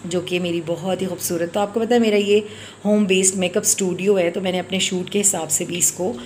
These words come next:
डिज़ाइन किया और अपने सैलून के हिसाब से भी, यानी सैलून स्टूडियो मिक्स मैंने इसको बना दिया है कि मेरा शूट वगैरह भी हो जाए और यहाँ पे मैं आराम से अपनी ब्राइड्स, पार्टी मेकअप, सब कुछ मेकअप। अच्छा, दराज की बात करें तो यहाँ पे मैंने, अ, पाँच दराज लगवाए हुए हैं,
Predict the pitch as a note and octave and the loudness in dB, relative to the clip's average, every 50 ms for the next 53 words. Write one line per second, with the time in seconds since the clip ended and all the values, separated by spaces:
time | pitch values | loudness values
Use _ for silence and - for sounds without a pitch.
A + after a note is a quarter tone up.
0 | - - - - - F#3 G3 F#3+ G3+ F#3+ F3+ F3+ G3 G#3+ G3+ G3 G3 G3 G3 G3+ | -14 -14 -14 -10 -4 -2 0 4 4 6 6 6 4 2 -2 0 2 4 4 6
1 | G3 F#3+ F3+ F3 - F3 F3+ F3 - F#3 E3 D#3+ D#3 D#3+ E3 E3 - F#3 E3+ - | 6 4 2 2 0 -2 0 0 0 0 0 0 -2 -2 -4 -4 -4 -4 -2 -2
2 | - E3+ D3+ D3 D3+ - - E3+ D3+ D3+ D#3+ D#3+ D#3+ E3+ F3+ F3 G3 G3 - - | -2 -2 -4 -4 -4 -4 -6 -4 -6 -4 -4 -4 -2 -2 -2 0 0 0 0 0
3 | F3+ F3 E3+ E3+ F3 F3 F3+ F#3 - - E3+ D#3+ E3 F3+ F3 E3+ E3 D#3+ E3 - | 0 0 0 0 -2 -2 -2 -4 -4 -4 -4 -2 -2 -2 -2 -2 -2 -4 -4 -4
4 | - F3 E3 D#3+ D#3 D#3+ D3+ D#3 - E3+ E3+ F3 D#3+ D3+ D#3 D#3 E3+ F3 F3+ G3 | -4 -4 -6 -6 -6 -6 -8 -8 -8 -8 -8 -6 -6 -4 -4 -4 -2 -2 -2 -2
5 | F#3 F#3 - - - - - - - - F3+ E3+ E3+ F3+ E3+ - - F#3 F3 F3+ | -4 -8 -14 -16 -16 -16 -16 -16 -10 -4 0 2 2 2 2 2 0 -2 -2 -2
6 | F3+ G3+ G3 G3 F#3+ F#3+ F#3+ F#3 G3+ G3 G3 F3+ F3 F3 F#3+ F#3 - - E3+ E3+ | -2 -2 0 2 2 2 0 0 0 -2 0 0 0 0 -2 -4 -2 -2 -2 -2
7 | F3 E3+ E3+ E3+ D3+ F3+ F#3+ F#3 F#3 F3 D#3+ D#3 D#3 D#3 D#3+ - - G#3 G#3 G#3 | -2 -4 -6 -8 -6 -6 -4 -4 -4 -4 -4 -4 -4 -4 -4 -4 -4 -4 -4 -4
8 | - F#3 E3+ D3+ D#3+ D#3 D#3 D#3 D#3+ D#3+ D3+ D#3 - E3+ D#3 D3+ D#3 D#3+ D#3 D#3 | -6 -8 -6 -6 -6 -6 -6 -4 -4 -4 -6 -4 -4 -4 -4 -4 -4 -6 -6 -6
9 | D#3 E3 D#3+ - - F3+ - - - - - E3 D#3 D3+ G#3 G3+ - C4 G#3 G3+ | -6 -6 -8 -8 -8 -10 -8 -8 -8 -6 -6 -8 -6 -6 -4 0 0 0 2 2
10 | F#3+ F3+ F3+ F#3+ G#3 - - C4 G#3+ G#3 F#3+ F#3+ F#3+ - G3+ F#3 G3 G3 G#3 G#3 | 2 4 4 2 2 0 -2 -2 0 2 2 0 0 -2 -4 -4 -4 -2 -2 -2
11 | G3 F#3 F#3+ F3+ F#3+ F3+ F3 E3+ F3 F3+ F3+ A#3+ - - - E3+ E3+ D#3+ E3 - | -2 -2 -4 -4 -4 -4 -4 -4 -4 -6 -6 -8 -10 -10 -8 -6 -6 -6 -6 -6
12 | F3 F3 F3+ F#3 F#3 - - F#3+ E3+ F#3 F3 E3+ D#3+ E3+ E3+ - F3+ F3 E3+ E3 | -6 -4 -4 -4 -4 -4 -6 -4 -4 -4 -4 -4 -4 -6 -6 -4 -4 -6 -4 -4
13 | D#3+ D#3 D3+ D#3+ E3 F3+ C3 C3+ | -6 -6 -4 -4 -4 -4 -6 -8